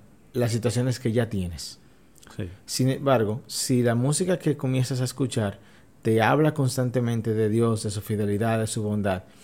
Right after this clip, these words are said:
Speaker 1: es muy posible que tú seas reenfocado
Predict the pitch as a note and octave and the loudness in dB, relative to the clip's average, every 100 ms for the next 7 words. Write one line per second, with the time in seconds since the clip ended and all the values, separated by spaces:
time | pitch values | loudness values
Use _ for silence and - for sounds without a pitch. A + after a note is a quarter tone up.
0 | - - - - - - B2 - C3+ C#3 | -20 -20 -20 -20 -18 -8 -8 -2 2 4
1 | C#3 C3+ C3+ A#2+ - C#3 C#3+ D3 D#3 - | 4 2 0 0 2 4 4 4 2 -8
2 | - - - - - - _ - A#2 G#2+ | -20 -20 -20 -20 -20 -20 _ -4 -2 0
3 | A#2+ - A#2+ G#2+ - B2 C3+ C#3+ C3 A#2+ | -2 2 0 0 -4 2 4 4 2 0
4 | A2 G2 F#2 | 2 0 -2